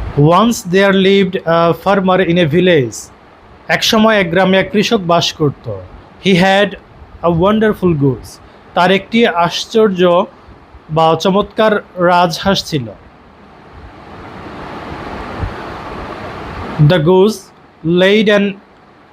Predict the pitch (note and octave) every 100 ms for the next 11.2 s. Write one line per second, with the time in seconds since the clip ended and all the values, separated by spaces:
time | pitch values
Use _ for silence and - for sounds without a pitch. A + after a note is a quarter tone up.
0 | - _ - - - - - G3 G#3+ F3+
1 | F3+ E3+ D#3 G3 G#3 G#3 G3+ F#3 F#3 C#3
2 | B2+ G2+ - - - - E3 A3 A#3+ F#3+
3 | A3 G3+ G3 A3+ A3 G#3+ G#3+ - G3 F#3+
4 | E3 F3 D#3 D3 C3+ - A2+ F#2 - -
5 | - - D3+ D#3 G3 G3+ G3+ D#3+ G3 -
6 | - - - - - - F#3 F#3 G3 F#3+
7 | G3+ D#3 E3+ E3 - E3+ E3 D#3+ D#3 D3
8 | C#3 G#2+ - - - - - - - G3
9 | G3 A3 G#3 A3 - D3 F3 F3+ F#3+ G3+
10 | F3+ E3 E3+ E3+ D#3+ D#3+ F3 C#3+ C#3+ -
11 | - G#2+